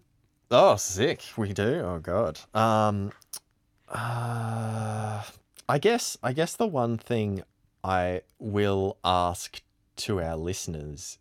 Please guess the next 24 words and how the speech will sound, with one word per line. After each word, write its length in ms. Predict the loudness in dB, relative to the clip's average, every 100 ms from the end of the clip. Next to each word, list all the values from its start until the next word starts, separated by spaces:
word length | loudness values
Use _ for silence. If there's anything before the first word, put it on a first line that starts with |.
| _
is, 680 | -4 0 0 -2 -6 -14 -16 _ _ _ _ _ _ _
has, 920 | -10 -2 0 0 0 -4 -8 -12 -14 _ _ _ _ _ _ _ _ -8
you 160 | -2
know, 300 | 0 0 -2 -6 _ -20 -20 _ _ -16 -2
does 340 | 0 2 0
being 280 | -2 0 0
hyped 680 | -2 0 2 0 -2 -10 -12 _ _ -18
for 280 | -2 2
a 60 | 2
video 420 | 2 0 2 0
game, 500 | 0 -4 -4 -6 -10 -8
getting 260 | -4 -2 -2
it 120 | -4
on 180 | -4 -2
release 440 | -2 -2 -4 -6 -6
day 480 | -6 -4 -6 -10 -14 _ _ -6
and 320 | -4 -4 -8
playing 460 | -4 -2 -2 -2
it 140 | -4 -6
and 240 | -8 -10 -6
it 280 | -6 -4
being 240 | -4 -4 -4 -6
awesome, 720 | -2 -2 -2 -6 -8 -10 -14 _ _ _ _ -12
make 800 | -6 -2 -2 -4 -8 -18 -20